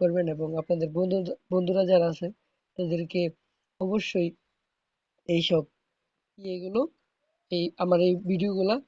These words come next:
আপনাদের বন্ধুদের সাথে শেয়ার করবেন, যারা ওরাও আপনাদের মতো এখান থেকে সব লেটেস্ট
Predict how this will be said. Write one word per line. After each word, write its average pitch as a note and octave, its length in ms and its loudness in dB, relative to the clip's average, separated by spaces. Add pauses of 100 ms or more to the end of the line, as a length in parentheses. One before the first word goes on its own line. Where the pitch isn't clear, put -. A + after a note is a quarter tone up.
(340)
আপনাদের E3+ 380 0
বন্ধুদের E3+ 400 -2
সাথে E3 240 -8
শেয়ার D#3+ 220 -2
করবেন, F3 260 2
যারা D#3+ 140 0 (140)
ওরাও F#3 300 6
আপনাদের F3 360 0
মতো E3+ 160 -6 (420)
এখান F3+ 260 0
থেকে E3 220 0
সব D#3+ 80 -2 (120)
লেটেস্ট D#3 320 -4